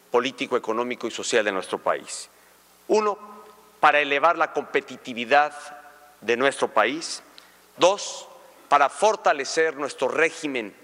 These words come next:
institucional democrático. Y tres, para ampliar los derechos sociales en nuestro país.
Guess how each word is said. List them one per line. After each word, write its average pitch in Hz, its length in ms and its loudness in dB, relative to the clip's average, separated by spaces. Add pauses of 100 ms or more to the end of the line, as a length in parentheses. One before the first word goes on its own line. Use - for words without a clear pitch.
institucional 143 1040 0 (500)
democrático. 156 920 0 (600)
Y 147 100 -4
tres, - 600 0 (420)
para 127 300 4
ampliar 135 640 0
los 120 160 -4
derechos 117 460 -4
sociales 107 880 -4
en 101 140 -4
nuestro 95 260 -2
país. - 500 -6